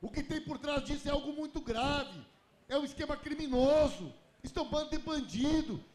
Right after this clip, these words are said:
Eles querem vender o Brasil." Quem disse isso?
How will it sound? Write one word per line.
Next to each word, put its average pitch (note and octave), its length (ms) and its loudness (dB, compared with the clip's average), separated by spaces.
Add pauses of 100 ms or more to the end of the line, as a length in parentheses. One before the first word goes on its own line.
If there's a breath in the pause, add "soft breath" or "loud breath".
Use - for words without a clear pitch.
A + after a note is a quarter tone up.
Eles B3 200 -4
querem D4+ 200 -2
vender D4 220 -6
o D#4 80 -2
Brasil." D4 720 2 (680)
Quem D4 220 -4
disse A#3 420 -4
isso? C4+ 320 -2